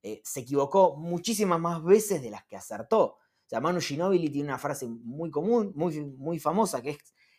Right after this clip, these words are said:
que no hay ningún atleta, ningún deportista que haya ganado más de lo que perdió. Digamos, a Jordan ganó seis títulos y hubieron muchísimos más años que perdió,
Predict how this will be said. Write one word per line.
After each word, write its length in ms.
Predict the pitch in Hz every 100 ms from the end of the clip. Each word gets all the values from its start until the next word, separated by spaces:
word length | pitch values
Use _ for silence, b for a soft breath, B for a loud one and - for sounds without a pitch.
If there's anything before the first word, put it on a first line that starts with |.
| _ -
que 420 | 131 131 123 _ _
no 280 | 131 143 180
hay 140 | 226
ningún 680 | 220 185 170 175 233 220 208 - -
atleta, 460 | 139 165 196 185
ningún 220 | 160 180
deportista 500 | 208 165 143 180 190
que 80 | 185
haya 200 | 170 170
ganado 600 | 135 139 165 202 202 202
más 560 | 156 143 165 202 - - _
de 300 | _ 120 117
lo 100 | 107
que 80 |
perdió. 560 | 104 107 123 220 165 - _ _ _ _
Digamos, 300 | 120 117 110
a 120 | - 135
Jordan 600 | 226 220 147 131 135 127
ganó 240 | 127 170
seis 380 | - - 175 -
títulos 480 | 233 180 117 104 -
y 120 | 143
hubieron 480 | 160 208 226 175 147
muchísimos 540 | 156 156 151 196 170
más 200 | 165 185 185
años 260 | 185 170
que 120 | -
perdió, 600 | 120 123 110 151 214 156